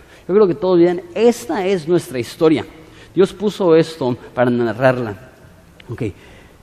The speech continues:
ese es el, el primer punto que quería ver. Dios está en los detalles. El segundo punto, si estás tomando apuntes, es todos son importantes. Empezando en versículo dos,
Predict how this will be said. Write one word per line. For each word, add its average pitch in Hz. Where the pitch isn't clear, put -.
ese 180
es 180
el, 160
el 143
primer 147
punto 151
que 120
quería 117
ver. 110
Dios 170
está 180
en 160
los 143
detalles. 120
El 139
segundo 156
punto, 143
si -
estás 135
tomando 165
apuntes, 139
es 160
todos 208
son 175
importantes. 139
Empezando 131
en 156
versículo 147
dos, 123